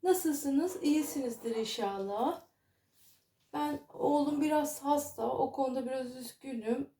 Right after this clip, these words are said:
Bazıları bayağı bir ağrıyor, öksürüyor. O yüzden sizlere bu kış aylarında herkese şifa olsun diye güzel güzel bir anne usulü tarhana çorbası yapacağım.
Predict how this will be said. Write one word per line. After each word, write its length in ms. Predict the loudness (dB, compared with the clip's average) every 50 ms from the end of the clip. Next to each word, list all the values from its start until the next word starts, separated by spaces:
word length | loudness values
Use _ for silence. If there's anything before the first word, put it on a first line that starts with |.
| _ -10
Bazıları 800 | -8 -6 -6 -6 -8 -10 -12 -12 -10 -8 -8 -8 -8 -10 -14 -18 _ _ _ _ _ _ _
bayağı 400 | -12 -10 -8 -6 -6 -6 -6 -8 -14 _
bir 160 | _ -18 -16 -12
ağrıyor, 720 | -8 -6 -4 -4 -4 -6 -8 -10 -6 -4 -2 -2 -2 -4 -8 -14 _ _ _ _ _
öksürüyor. 760 | -14 -14 -14 -14 -18 -16 -12 -8 -6 -6 -4 -4 -6 -8 -8 -12 -20 -20 -20 -20 _ _
O 100 | 6 6
yüzden 420 | 6 6 6 4 4 4 4 2
sizlere 560 | 0 -2 -4 -4 -4 0 0 0 0 0 -4 -6
bu 120 | -8 -10
kış 220 | -10 -12 -6 0
aylarında 640 | 2 4 4 4 2 0 -2 -2 -2 -2 -2 -2 -2
herkese 420 | -2 -2 -2 -2 -4 -6 -4 -4 -4
şifa 420 | -4 -4 -10 -4 -2 0 2 2
olsun 640 | 2 0 0 -4 -6 -8 -6 -4 -2 -2 -2 0
diye 480 | 0 0 0 0 0 -2 -4 -4 -6 -6 _ _ _ _ -20 -20 -20 -20 -20 _ _ -8
güzel 380 | -6 -2 0 2 2 2 2
güzel 420 | 0 -4 -4 -2 0 0 0 0 0
bir 220 | 0 0 0 -4 -10 _ _ _ _ -20 _ _ _
anne 340 | -2 -2 -2 -2 -2 -2 0
usulü 400 | 0 -2 -4 -10 -10 -10 -10 -8
tarhana 500 | -4 -2 -2 -2 0 -2 -2 -2 -4 -6
çorbası 520 | -4 -4 -6 -4 -4 -6 -10 -12 -10 -10
yapacağım. 520 | -10 -10 -12 -16 -12 -10 -8 -8 -8 -8